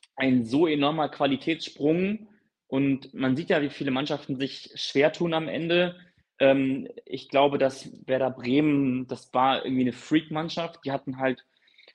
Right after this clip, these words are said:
Spieler wie Füllkrug und Doksch, die sind halt jetzt auch immer noch in der ersten Liga, gehören die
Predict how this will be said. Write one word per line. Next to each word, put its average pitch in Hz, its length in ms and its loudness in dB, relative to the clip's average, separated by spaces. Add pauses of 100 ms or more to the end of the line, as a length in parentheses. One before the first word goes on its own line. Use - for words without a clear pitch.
(100)
Spieler 147 400 0
wie 131 80 -2
Füllkrug 151 560 -2
und 127 220 -2
Doksch, 151 300 2
die 131 100 -4
sind 143 180 -2
halt 135 140 4
jetzt 143 420 2
auch 120 280 4
immer 117 200 4
noch 113 140 0
in 117 100 -2
der 110 100 0
ersten 117 360 -4
Liga, 120 340 2
gehören 120 400 0
die 120 240 -2